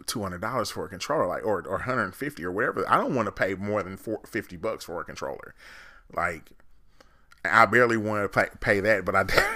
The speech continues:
<laughs> you know, I did, I got, I, I got four controllers so me and my kids can play, uh,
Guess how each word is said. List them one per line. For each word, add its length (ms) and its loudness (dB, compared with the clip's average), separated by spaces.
<laughs> 80 -4
you 80 8
know, 80 12
I 100 12
did, 200 4
I 120 8
got, 300 6
I, 160 4
I 160 2
got 220 0
four 160 -2
controllers 380 -2
so 100 -2
me 140 -6
and 80 -8
my 100 -2
kids 260 -6
can 100 -16
play, 280 -4
uh, 300 -8